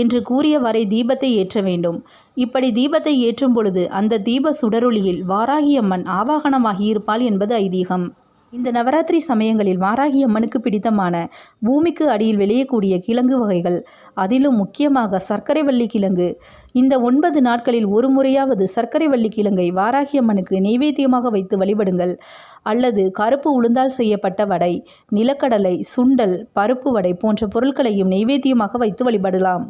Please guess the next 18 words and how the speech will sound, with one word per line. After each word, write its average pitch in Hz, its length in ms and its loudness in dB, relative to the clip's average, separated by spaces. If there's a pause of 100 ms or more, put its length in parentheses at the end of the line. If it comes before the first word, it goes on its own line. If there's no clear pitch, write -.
(300)
இந்த 247 140 -4 (120)
ஒன்பது 311 380 2
நாட்களும் 214 460 -2
தொடர்ச்சியாக 214 640 0
விளக்கேற்றி 247 520 -2
வழிபாடு 226 440 0
செய்ய 214 260 0
முடியாது 220 440 0
என்று 220 200 -2
நினைப்பவர்கள் 190 560 -2 (480)
இந்த 254 140 4 (100)
நவராத்திரியில் 311 600 0
வரக்கூடிய 220 560 0
முக்கியமான 214 640 0 (120)
இரண்டு 277 340 2
நாட்களை 208 320 -2 (100)
தவறவிடாமல் 262 640 2
வழிபட்டால் 190 500 0